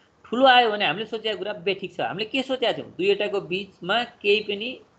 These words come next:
सम्बन्ध छैन, अर्थात् दुईवटा quality सिफ्टमा depend गर्दैन भन्ने हामीले सोचेका थियौँ, तर त्यसको उल्टो result आयो। अब depend गर्छ, there is a association between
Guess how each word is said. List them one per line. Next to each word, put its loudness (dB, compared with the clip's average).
सम्बन्ध 0
छैन, 2
अर्थात् 2
दुईवटा 2
quality 4
सिफ्टमा -6
depend -4
गर्दैन 2
भन्ने -4
हामीले -4
सोचेका -2
थियौँ, -8
तर 0
त्यसको -4
उल्टो 2
result 4
आयो। 0
अब 0
depend 2
गर्छ, 4
there 0
is -4
a -4
association -4
between -2